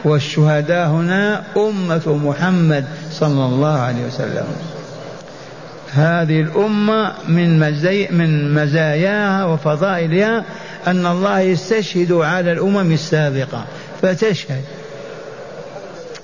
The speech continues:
لأنه جعلها أمة وسط-، وسطا لتكونوا شهداء على الناس. الآية.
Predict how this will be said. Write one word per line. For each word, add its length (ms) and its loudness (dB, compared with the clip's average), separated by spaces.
لأنه 680 2
جعلها 600 0
أمة 520 0
وسط-، 580 0
وسطا 680 0
لتكونوا 760 2
شهداء 580 2
على 260 -2
الناس. 340 0
الآية. 480 2